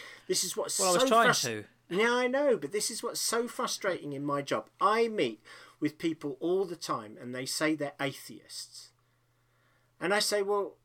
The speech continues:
Speaker 1: talk to me about that." And, you know, a lot of the time, because I'm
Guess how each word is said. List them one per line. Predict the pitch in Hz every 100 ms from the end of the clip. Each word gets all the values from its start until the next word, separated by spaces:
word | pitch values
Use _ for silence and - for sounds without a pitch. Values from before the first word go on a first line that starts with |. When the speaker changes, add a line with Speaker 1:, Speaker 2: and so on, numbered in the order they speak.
| _
Speaker 1:
talk | - 254 -
to | 190
me |
about | 139 110 92
that." | 117
And, | 143 160
you | 180
know, | 175 131 131
a |
lot | 185
of | -
the | 127
time, | - 127 131
because | 131 - 131
I'm | 123 123